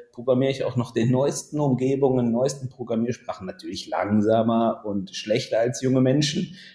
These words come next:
Deswegen sind die jung und ich alt, aber ich habe natürlich ganz, ganz viel Erfahrung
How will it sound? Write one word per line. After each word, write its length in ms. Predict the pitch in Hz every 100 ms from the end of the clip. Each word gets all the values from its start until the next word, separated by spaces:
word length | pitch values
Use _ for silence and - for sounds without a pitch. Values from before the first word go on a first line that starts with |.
| -
Deswegen 340 | 101 107 107
sind 160 | 104 104
die 80 | 101
jung 220 | 113 117
und 120 | 104
ich 200 | - -
alt, 360 | 101 156 202 -
aber 160 | 110 -
ich 100 | 131
habe 100 | 120
natürlich 300 | 110 107 -
ganz, 220 | 113 -
ganz 160 | 110 -
viel 120 | 101
Erfahrung 520 | 92 113 131 156